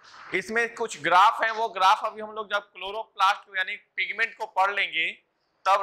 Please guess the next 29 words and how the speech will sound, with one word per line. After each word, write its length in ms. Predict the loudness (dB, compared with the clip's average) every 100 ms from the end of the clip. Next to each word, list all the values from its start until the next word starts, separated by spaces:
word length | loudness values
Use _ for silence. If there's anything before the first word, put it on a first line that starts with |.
| 4
light 380 | 6 6 4 0
and 160 | -2 -2 -8
pigment 500 | -10 -6 -2 -2 -4 _ _ _ _ _
का 100 | 2 4
relation 520 | 4 0 0 0 0
हम 140 | 0
लोग 160 | -4 -4
देखेंगे 500 | -4 -4 -12 -4 -4 -4 _ _ _ _ -6
कि 440 | -2 -2 -4 -12 _ _ _
सबसे 520 | 2 2 2 -2 -2 -2
ज्यादा 500 | 4 6 6 6 4 4 0
absorption 760 | 0 0 4 4 2 -2 -2 -2 _ _ _ _ _ _ _ -8
या 220 | 4 4
तो 140 | 4 -4
blue 240 | -4 -6 -2
light 320 | 2 2 2
का 100 | -2 0
या 180 | 0 -2
फिर 180 | -4 -4
red 320 | 0 0 0
light 220 | -6 -6 _
का, 260 | -20 -20 _ _ _ _ _ _ _ _ -20 0
और 180 | 2 2
इसीलिए 540 | -2 -4 -4 -2 -2 -2
सबसे 460 | 2 0 0 -12
ज्यादा 420 | 0 4 4 4 0
rate 360 | 0 -2 -2 -6
of 120 | -6
photosynthesis 1160 | -16 -14 -16 -16 -20 _ -4 -4 -2 -4 -4